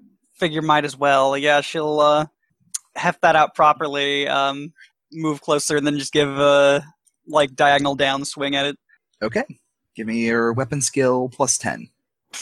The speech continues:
Speaker 1: Yeah, still not <laughs> good enough. That's, uh, fifty-two out of forty-three.
Speaker 2: All right. You hit with the wrong end of the s-, you hit with the, uh, a s-, not the ideal part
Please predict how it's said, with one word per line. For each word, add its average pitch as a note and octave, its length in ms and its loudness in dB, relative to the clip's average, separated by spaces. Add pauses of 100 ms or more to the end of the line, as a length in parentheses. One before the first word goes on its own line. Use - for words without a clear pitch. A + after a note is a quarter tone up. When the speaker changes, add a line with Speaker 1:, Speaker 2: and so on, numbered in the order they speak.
(220)
Speaker 1:
Yeah, - 200 -4
still A2+ 240 -6
not C3 200 0
<laughs> - 120 -4
good G#3 200 -2
enough. - 460 -4 (540)
That's, C#3+ 360 2
uh, C3+ 320 2 (480)
fifty-two C#3 880 -4
out C3+ 120 2
of C#3 260 2 (440)
forty-three. D3 600 -6 (480)
Speaker 2:
All B2 60 4
right. G#2 240 4 (440)
You A2 120 -2
hit C#3 240 0
with B2+ 200 0
the B2+ 60 -2
wrong A#2+ 340 2
end A2+ 200 -2
of G#2+ 80 -4
the G#2+ 60 -6
s-, G#2 120 -8
you A2+ 200 -4
hit B2+ 160 -2
with A#2 180 -8
the, A2+ 280 -2
uh, G2 340 2 (260)
a A2 40 -2
s-, - 280 -6 (420)
not B2 320 2
the A2+ 140 -2
ideal A2 440 -2
part A2 400 -2